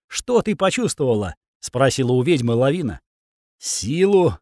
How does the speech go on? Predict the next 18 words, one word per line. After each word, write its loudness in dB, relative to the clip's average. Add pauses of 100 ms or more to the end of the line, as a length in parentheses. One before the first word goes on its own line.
(120)
ответила 0
рыжеволосая 0
девчонка. -2 (420)
«Очень 2
много 0
силы». -8 (680)
«Какую 0
еще 0
силу?» — -4 (140)
возмутилась 0
Буря. -8 (240)
«Объясни 0
по-человечески». -4 (500)
«Не 0
бесись», — -4 (180)
одернула 2
ее 0
Лавина. -4